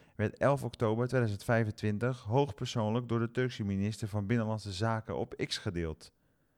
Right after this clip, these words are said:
Bij het bericht staat een foto waarop Abdullah Alp U geblinddoekt in een privéjet zit, met voor en achter hem gemaskerde agenten. Op de stoel aan de andere kant van het vliegtuig zit Hassan L,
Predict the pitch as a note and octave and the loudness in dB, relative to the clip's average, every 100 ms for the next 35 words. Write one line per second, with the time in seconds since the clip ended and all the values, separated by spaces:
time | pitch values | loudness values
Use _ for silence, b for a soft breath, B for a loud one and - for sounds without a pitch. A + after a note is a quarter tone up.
0 | _ _ _ - C3 B2 F#2+ G#2 C3 C#3+ | _ _ _ 0 4 4 4 4 4 0
1 | - - A#2 B2 D#3+ D#3 - G#2 B2+ A2+ | -4 -8 -6 0 2 2 2 0 0 2
2 | G#2+ - - F#2 G#2+ A2+ - F#2 - F2+ | 2 2 -2 0 2 2 2 0 -2 -2
3 | A2+ D3+ A2 F2+ A2+ C#3+ D3 - - A2 | -2 -2 -2 0 2 2 0 -4 -4 -4
4 | G#2+ B2 A#2 C3 C#3+ G#2 F#2 - F#2 E2+ | -2 0 2 2 2 2 -2 -2 -2 -4
5 | - A2 - - C#3+ E3+ E3+ D3 - D3+ | 0 0 0 2 4 4 2 2 2 0
6 | D3 C3+ C#3 D3+ D3 A#2 B2 C3 - A2+ | 2 2 4 2 0 2 4 2 0 0
7 | E2+ A2 A#2+ G#2 F2+ E2+ E2+ - - B2+ | 2 2 2 2 0 -2 -4 -4 -2 0
8 | C3+ - D#3 C#3+ - C3+ - D3 E3+ D3+ | -2 0 2 2 2 0 0 0 2 0
9 | - G2+ G2 - G2+ - G#2 E2+ F2+ F2 | 2 0 0 0 0 0 -4 -4 -2 -2
10 | C3 - - - B2+ A2 A2 B2 A#2 - | -2 -6 -16 -4 -2 0 0 0 -2 0
11 | - A#2+ E2+ | 0 0 0